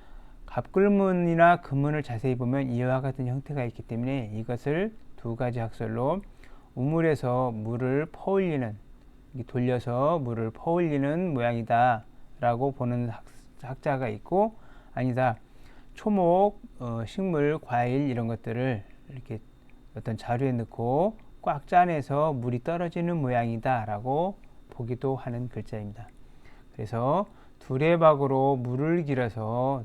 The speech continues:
논밭에 뿌려서 어떤 혜택이다 라고 보기도 하고 어떤 많은 물건을 깎거나 잘게 나누어서 자루에 담아서 물을 뺀다 라고 보는 사람도 있습니다. 하지만 지금은 모양이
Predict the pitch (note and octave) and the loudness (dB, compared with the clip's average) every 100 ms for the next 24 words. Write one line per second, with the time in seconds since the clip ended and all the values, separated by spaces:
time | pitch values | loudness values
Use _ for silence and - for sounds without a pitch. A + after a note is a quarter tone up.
0 | G#2 - A2+ A#2 A2 - A2 - D#3 C#3 | -8 -4 -2 -2 -4 -6 -8 -6 -4 -2
1 | C3+ C#3+ G3 G3+ B2 - A#2+ C#3 G3+ - | 0 0 0 -2 -8 -6 -6 -6 -8 -6
2 | D#3 E3 C3 - - - A2 G#2+ A2 A2+ | -4 0 0 0 -10 -8 -6 -6 -6 -4
3 | B2 B2+ B2 D3 G#3+ A#3 - - - - | -4 -4 0 2 2 0 -18 -20 -20 -16
4 | - B2 D3+ C3 A2 C#3 D#3 C#3 C3 C3 | -10 -4 0 0 2 0 2 0 0 0
5 | B2 B2+ C3 F3 - D#3 B2+ A#2+ D3 G3+ | 0 -2 2 0 2 -2 2 4 6 4
6 | A3 - - A2+ - A#2+ A#2+ B2+ C#3 E3 | 2 -12 -12 -12 -4 -2 0 0 0 0
7 | B2 A2+ A2 A2 C#3+ C#3 - - - - | -2 -4 -4 -4 0 0 -2 -16 -20 -20
8 | - - B2+ D3+ D#3+ D3 B2 A#2 B2+ B2+ | -10 0 2 4 4 2 2 0 -2 -2
9 | A2 A#2 A#2+ C#3+ C#3+ C3+ G#2+ - - G#2+ | -2 -2 -2 -2 -2 -2 -6 -10 -8 -4
10 | B2 E3 F3+ B2 B2 A#2 A2 G#2+ A#2 A2 | -2 -2 -2 -4 -4 -4 -6 -4 -6 -8
11 | A2+ G#2 - - - - - - - - | -12 -12 -16 -20 -20 -20 -18 -14 -16 -16
12 | - - - - E3 E3 C#3+ D3+ F3+ F3+ | -20 -20 -20 -10 -6 0 2 2 0 -6
13 | - C3 C3+ B2 C#3 A#2+ A#2+ A#2+ B2+ C#3+ | -8 -4 -2 0 0 0 0 0 0 -2